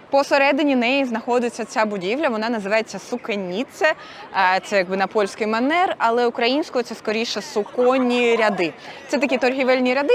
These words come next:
зараз там продають, е, всякі сувеніри, але колись це були, е, торгові ряди, в яких продавали,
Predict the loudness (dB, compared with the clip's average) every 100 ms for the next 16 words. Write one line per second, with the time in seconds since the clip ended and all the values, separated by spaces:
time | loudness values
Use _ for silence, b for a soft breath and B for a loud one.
0 | 4 2 0 -2 -2 0 0 -2 -2 -2
1 | 0 -2 0 -2 -2 -6 -4 -2 0 0
2 | -2 B B 0 2 4 2 0 2 2
3 | 2 2 2 0 -4 -8 -6 -2 0 0
4 | 0 -2 0 0 0 B B B 0 2
5 | 2 0 0 2 2 0 0 0 -2 -4
6 | -8 -4 -2 0 0 2 0 -4